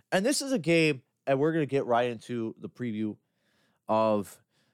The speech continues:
the Washington Commanders and the Chicago Bears game on Thursday Night Football. Prime Video. So obviously, if you don't have Amazon Prime, you might wanna get it because that's the only way that you're gonna be able to watch the Chicago Bears game.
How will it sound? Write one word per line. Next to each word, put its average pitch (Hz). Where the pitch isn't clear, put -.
the 110
Washington 143
Commanders 135
and 123
the 117
Chicago 120
Bears 120
game 120
on 107
Thursday 120
Night 120
Football. 113
Prime 170
Video. 147
So 120
obviously, 131
if 113
you 120
don't 127
have 131
Amazon 123
Prime, 113
you 113
might 123
wanna 120
get 120
it 120
because 104
that's 110
the 113
only 135
way 131
that 127
you're 127
gonna 123
be 110
able 113
to 107
watch 104
the 110
Chicago 104
Bears 123
game. 147